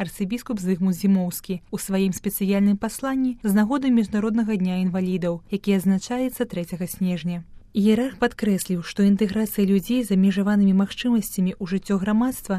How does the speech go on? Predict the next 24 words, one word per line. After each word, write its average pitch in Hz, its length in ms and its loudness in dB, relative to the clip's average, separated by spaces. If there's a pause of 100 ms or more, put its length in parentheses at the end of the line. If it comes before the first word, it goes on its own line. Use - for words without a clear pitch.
можа 269 320 -2
прынесці 208 480 2
яму 190 160 4
самаму 214 480 2
вялікае 180 400 -2
багацце. 180 600 -6 (260)
«Аднак 202 400 4
на 208 160 6
гэта 254 240 0
не 196 160 4
заўсёды 220 400 0
звяртаецца 208 640 -2
належная 185 560 2
ўвага», 180 560 -2
сказаў 180 400 -4
арцыбіскуп. 175 640 -8 (160)
Ён 196 160 6
адзначыў, 202 480 2
што 190 240 -4
па 196 160 0
адносінах 202 480 2
да 185 80 -4
цяжкасцяў - 640 -6
і 196 100 -2